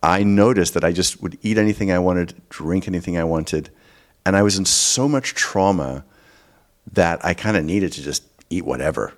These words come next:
and just throw all the rules away. And I began, began getting very, very bloated. And I noticed a lot of people, when they left this particular organization and maybe some others,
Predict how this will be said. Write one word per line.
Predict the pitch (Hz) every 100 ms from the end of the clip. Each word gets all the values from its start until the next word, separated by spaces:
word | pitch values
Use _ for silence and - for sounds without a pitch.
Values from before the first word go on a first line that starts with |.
| _ -
and | 80
just | 82
throw | - 78
all | 78
the | 76
rules | 71 87 87
away. | 73 64 -
And | 85
I | 80
began, | 82 76 - 71 - -
began | 78 78 80
getting | 90 87 82
very, | 71 65 67
very | 67
bloated. | 71 78 78 - 135 - _ _ _ _ _ _ _ _ -
And | 90
I | 104
noticed | 127 151 - - -
a |
lot | 87 87 104
of | 156 -
people, | - 123 - 64 - - - _ _ _ - - _ _
when | 87 90 98 101 92
they | 90 85 87 87 - _
left | - 87 104 - -
this | - - 90 113
particular | - - 85 80
organization | 78 80 78 76 -
and | 80 85
maybe | 123 143
some | - 80
others, | 104 71 69 -